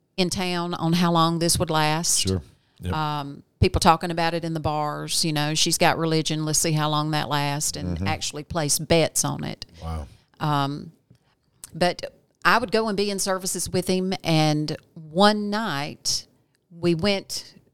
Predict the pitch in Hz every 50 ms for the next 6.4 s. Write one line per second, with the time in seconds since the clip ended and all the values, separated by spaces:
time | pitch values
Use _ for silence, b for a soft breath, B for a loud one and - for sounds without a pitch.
0 | _ _ - - 175 170 170 170 - - - 165 147 - 143 - 170 165 156 147
1 | 131 127 - - - - - - - _ _ _ b b b b b b b b
2 | b b - - 160 156 156 156 147 147 151 151 - - _ _ _ _ - -
3 | - - 165 165 165 175 190 196 190 185 - - - - - - 165 196 185 220
4 | 214 214 - - - - - - - - _ _ _ _ _ _ _ _ _ _
5 | - 160 151 - 208 208 202 196 196 190 - - - 185 180 190 202 214 214 220
6 | 220 - 175 170 165 156 -